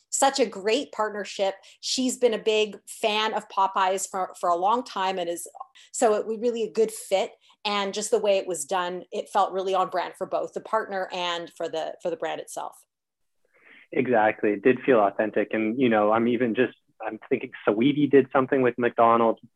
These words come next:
Speaker 2: B T S has done something with McDonald's. Justin Bieber just did something with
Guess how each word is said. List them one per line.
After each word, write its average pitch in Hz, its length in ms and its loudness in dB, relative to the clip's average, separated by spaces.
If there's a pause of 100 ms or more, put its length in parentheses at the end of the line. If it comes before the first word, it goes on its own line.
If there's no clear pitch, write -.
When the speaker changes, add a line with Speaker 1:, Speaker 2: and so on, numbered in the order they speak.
(140)
Speaker 2:
B 120 220 0
T 113 120 4
S 113 200 6
has 113 100 -2
done 113 240 0
something 113 200 2
with 110 140 0
McDonald's. 110 840 4 (340)
Justin 120 380 2
Bieber 110 320 4
just 110 140 -4
did 110 200 0
something 110 240 0
with 104 120 0